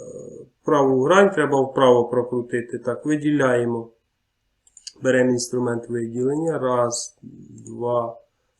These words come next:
три, чотири, п'ять, шість, сім, вісім, дев'ять. Дев'ять виділили і застосовуємо до них обертання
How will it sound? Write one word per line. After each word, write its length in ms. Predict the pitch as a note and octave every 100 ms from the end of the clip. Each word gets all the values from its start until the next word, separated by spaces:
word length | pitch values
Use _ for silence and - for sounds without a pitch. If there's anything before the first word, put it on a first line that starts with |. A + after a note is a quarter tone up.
| _ -
три, 440 | B2 B2+ B2+ A#2
чотири, 920 | A2+ - - - - B2+ B2 A#2+ A2+ A2+ _ _
п'ять, 640 | A2+ A2+ A2+ B2 A#2+ A#2 -
шість, 640 | - - - B2 A#2+ -
сім, 760 | - - - - - B2 A#2+ A#2 _ _ _ -
вісім, 640 | A#2+ B2 - - A#2+ A#2+
дев'ять. 580 | A#2 A#2+ A2+ A2+ A2+ _ _ _ _ _ _ _ _ _ _ _ -
Дев'ять 520 | C3 D3 C3+ B2+ C3
виділили 840 | C3 C3 B2+ C#3+ D3+ E3 E3+ F#3+
і 220 | A#3 - C#3+
застосовуємо 960 | C3+ C#3 - C#3+ - F3+ G3 F3 D#3
до 180 | C3 C3
них 300 | D3+ D#3+ -
обертання 1000 | D3+ D3 D#3 D3 - C3+ B2 A#2+ A#2+ A#2